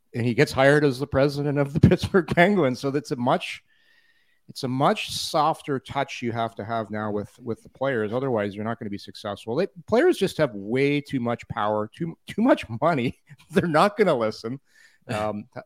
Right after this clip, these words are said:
Speaker 1: that's why I know we'll talk about this later. That's why it'll be very <laughs> interesting to see once we start talking about Babcock. But for why, I, I agree, Bob. Like, hey, you learn, you learn, you adapt. Patrick Waugh's not a stupid guy. Like, he went
Speaker 2: Yeah.
Speaker 1: back and, and, and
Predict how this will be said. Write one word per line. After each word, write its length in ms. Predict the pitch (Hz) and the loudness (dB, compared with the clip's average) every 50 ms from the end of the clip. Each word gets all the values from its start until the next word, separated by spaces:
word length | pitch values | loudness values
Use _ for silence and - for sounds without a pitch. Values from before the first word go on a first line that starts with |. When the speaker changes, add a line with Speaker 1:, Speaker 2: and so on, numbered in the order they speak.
| _ _ - | _ _ 0
Speaker 1:
that's 240 | 139 156 160 - | 2 2 2 2
why 140 | 143 135 127 | 2 2 4
I 20 | 127 | 4
know 80 | 131 | 2
we'll 100 | 123 117 | 2 0
talk 220 | 113 - 131 120 - | 0 0 -2 -2 -2
about 160 | 117 113 107 | -4 -6 -6
this 160 | 110 104 - | -8 -8 -2
later. 260 | 131 143 160 135 117 | 0 0 2 2 2
That's 200 | 113 123 120 - - | 0 -2 -4 -4 -4
why 120 | 120 110 | -2 -2
it'll 140 | 107 104 107 | -2 -4 -6
be 280 | 107 - - 113 113 | -8 -10 -10 -10 -6
very 160 | 104 123 - - | -6 -4 -4 -4
<laughs> 40 | |
interesting 380 | 131 143 135 - 131 - - 107 | -4 -6 -4 -6 -8 -10 -10 -14
to 60 | - | -12
see 320 | - 123 117 110 104 95 - _ _ _ _ _ | -8 -6 -4 -4 -6 -8 -10 _ _ _ _ _
once 220 | - 170 156 - - | -4 -4 -4 -2 -6
we 80 | 135 | -10
start 240 | 117 - 131 120 - | -8 -6 -6 -6 -2
talking 180 | - 123 117 113 | -2 -4 -2 -2
about 160 | 107 98 - | -6 -6 -2
Babcock. 540 | 123 131 170 180 - - 107 95 113 - _ _ _ _ - - - _ _ _ | 2 4 4 2 2 -2 -4 -4 -6 -8 _ _ _ _ -20 -20 -20 _ _ _
But 220 | - 123 117 - - | -2 -2 -2 -2 -2
for 120 | 135 123 | -2 2
why, 360 | 117 120 123 131 127 139 151 | 4 6 6 6 6 6 4
I, 260 | 156 151 170 196 180 - | 2 0 -2 -2 -2 -2
I 100 | 170 185 | -2 -2
agree, 320 | 185 139 107 101 107 117 110 | -2 -2 -2 -4 -6 -6 -4
Bob. 320 | 101 107 107 110 113 - | -4 -4 -4 -4 -2 -4
Like, 120 | 139 143 | -4 -6
hey, 140 | - 196 208 | -2 -2 -2
you 160 | 147 139 214 330 | 0 0 0 0
learn, 460 | 233 131 127 143 139 110 98 92 107 _ _ _ | 0 0 0 0 0 -2 -4 -8 -14 _ _ _
you 160 | 127 131 151 | -10 -8 -6
learn, 460 | 139 120 123 117 117 139 165 175 170 135 | -4 -4 -2 -2 -2 -2 -2 -2 -2 -2
you 100 | 120 110 | -2 -2
adapt. 480 | 104 92 104 98 113 143 - - _ _ _ _ _ | -2 -4 -4 -4 -4 -4 -4 -6 _ _ _ _ _
Patrick 360 | - 254 - - 349 - - | -6 -6 -4 -4 -4 -2 0
Waugh's 200 | 135 143 156 151 | 2 2 2 2
not 160 | 143 131 107 | 0 -4 -4
a 40 | - | -6
stupid 420 | - - - 147 147 - 104 - | -10 -6 -4 -4 -4 -4 -8 -8
guy. 380 | - 113 120 117 92 87 113 - _ _ _ _ _ _ _ _ _ | -6 -6 -4 -4 -6 -8 -12 -18 _ _ _ _ _ _ _ _ _
Like, 140 | 127 - - | -10 -10 -8
he 140 | - 147 | -6 -6
went 240 | 139 120 123 170 156 | -4 -2 -2 0 2
Speaker 2:
Yeah. 160 | 143 120 104 | 2 2 2
Speaker 1:
back 260 | 92 110 135 147 - - | 0 -2 -4 -6 -6 -8
and, 220 | 131 110 110 110 - - | -8 -8 -10 -12 -12 -12
and, 160 | 127 120 - | -14 -12 -12
and 300 | - 123 117 113 113 113 | -10 -8 -6 -6 -6 -8